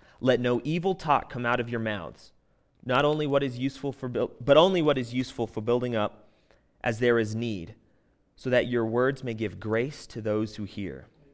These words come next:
And do not grieve the Holy Spirit of God, with which you are marked with a seal for the day of redemption. Put away from all, put away from you all bitterness and wrath and anger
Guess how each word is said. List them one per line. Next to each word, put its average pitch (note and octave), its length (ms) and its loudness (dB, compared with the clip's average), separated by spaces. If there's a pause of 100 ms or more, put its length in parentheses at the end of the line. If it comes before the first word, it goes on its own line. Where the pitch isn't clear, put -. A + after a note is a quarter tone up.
(680)
And G#2+ 160 -10
do C3+ 140 0
not F3+ 220 -2
grieve D3 280 0
the A#2+ 100 -2
Holy A#2+ 240 -2
Spirit A2+ 320 -6
of G2+ 100 -12
God, F2+ 360 -6 (260)
with A2 140 -8
which A2+ 220 -2
you A#2+ 80 0
are A2+ 80 0
marked G#2+ 360 0
with A#2 100 -4
a A#2 40 -4
seal G#2 340 -4
for G2+ 160 -12
the F#2+ 100 -8
day G2+ 540 -4 (540)
of G2 180 -6
redemption. F2+ 560 -8 (840)
Put C3+ 160 -2
away C#3 300 2
from C#3 260 -8
all, A2+ 680 -2
put D#3 120 -4
away D3 200 4
from C3+ 200 -4
you A2+ 160 -2
all C3 300 0
bitterness B2+ 580 -2
and A2 180 -8
wrath A2+ 380 0
and G#2+ 160 -8
anger B2+ 500 -6